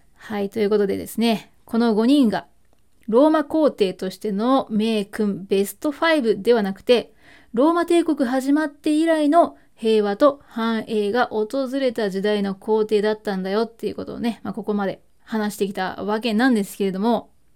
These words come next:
今回はそんなご検定と彼らにまつわる世界遺産について、三回に分けて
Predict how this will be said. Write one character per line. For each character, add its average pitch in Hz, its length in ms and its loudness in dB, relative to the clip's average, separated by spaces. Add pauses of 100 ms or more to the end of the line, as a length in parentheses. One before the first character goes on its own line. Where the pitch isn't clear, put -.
(580)
今 240 220 0
回 196 160 -2
は 202 280 2 (580)
そ - 260 -2
ん 226 100 2
な 208 160 -2
ご 202 140 -4
検 220 260 0
定 196 180 -4
と 214 340 -2 (420)
彼 311 240 0
ら 285 80 6
に 240 100 4
ま 214 140 -2
つ 220 160 -4
わ 214 160 0
る 277 420 2
世 214 220 -8
界 214 300 -2
遺 202 40 -6
産 202 240 -6
に 196 140 -8
つ - 140 -8
い 302 100 0
て、 - 200 -4 (640)
三 302 400 0
回 320 320 0
に 311 80 -2
分 311 140 -4
け 320 120 -4
て 381 360 0